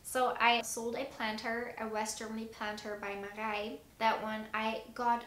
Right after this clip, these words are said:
I think, for free. Yes, that one I got for free, so I paid zero for it. I sold it for twenty-five to somebody in the U K, and the U K postal service was probably like, "Let's just play catch-all with that thing,"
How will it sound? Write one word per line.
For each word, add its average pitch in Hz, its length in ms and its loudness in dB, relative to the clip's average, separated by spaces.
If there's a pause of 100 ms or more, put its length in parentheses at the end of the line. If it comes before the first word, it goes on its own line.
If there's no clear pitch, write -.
I 254 120 -4
think, 262 280 -6
for - 120 -8
free. 226 240 -4
Yes, - 220 -2
that 220 220 2
one 285 100 0
I 302 120 -2
got 247 180 -2
for - 120 -6
free, 220 220 -4
so 240 120 -6
I 262 40 -8
paid 269 220 -8
zero 208 220 -4
for 226 220 -4
it. 233 120 -4
I 220 60 -6
sold 226 280 -4
it 277 60 -10
for 302 120 -8
twenty-five 269 480 -2
to - 80 -10
somebody 226 380 -6
in 220 60 -6
the 214 120 -6
U 220 80 -2
K, 330 560 -2 (320)
and 240 200 -4
the 254 60 -4
U 240 100 -6
K 233 280 -4 (100)
postal 240 260 -8
service 220 400 -4
was 220 240 -6
probably 233 460 0
like, 220 320 -4
"Let's - 340 -4
just - 520 -6
play 226 280 -8
catch-all - 540 -8
with 226 120 -14
that - 200 -10
thing," 277 380 -6